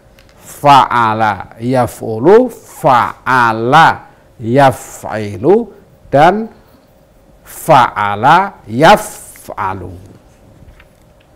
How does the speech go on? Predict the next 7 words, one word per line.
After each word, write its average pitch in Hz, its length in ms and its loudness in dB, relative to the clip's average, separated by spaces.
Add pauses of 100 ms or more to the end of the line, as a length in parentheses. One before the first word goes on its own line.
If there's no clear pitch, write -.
(880)
Kemudian 247 560 4
keempatnya 156 960 0
adalah 131 320 0
yang 147 160 -2
berubah 131 480 -2
pada 156 800 0
fi'il 214 480 0